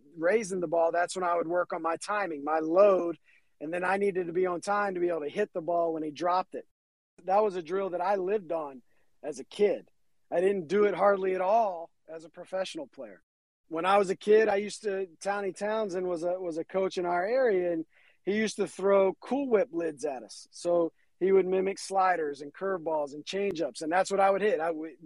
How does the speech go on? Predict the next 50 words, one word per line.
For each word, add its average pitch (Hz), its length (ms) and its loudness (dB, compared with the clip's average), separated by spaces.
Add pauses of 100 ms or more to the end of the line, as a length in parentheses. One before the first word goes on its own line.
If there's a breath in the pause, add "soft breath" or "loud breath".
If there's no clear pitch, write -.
David 190 320 2
Wright 202 220 4
and 180 80 -10
I, 175 140 -4
we 170 100 -8
grew 196 180 -2
up 196 120 -6
in 180 60 -8
the 170 80 -8
same 180 280 -8
area. 202 320 -4 (480 soft breath)
We 196 160 2
grew 220 260 4
up 226 180 4
hitting 202 380 -6
Cool 254 260 -8
Whip 185 220 -4
lids. 139 460 -10 (420)
Then 180 220 -4
when 190 100 0
I 190 80 2
got 190 200 2
into 185 160 -2
pro 240 260 4
ball, 175 440 0
I 170 80 -4
don't 196 120 0
think 190 160 -2
I 185 80 0
ever 185 260 0
saw 208 300 2
a 165 60 -4
Cool - 220 -8
Whip 139 260 -10
lid. 135 280 -12 (1300 soft breath)
There's 208 180 0
so 330 200 -2
many 269 200 2
different 190 600 2
things 208 380 0
that, 175 260 -4
that 160 220 -4
you're 185 100 0
gonna 208 300 2
do, 196 460 4 (720)
things 233 260 0
that 226 180 2
you 214 220 -8
lived 208 500 2
on 226 500 -4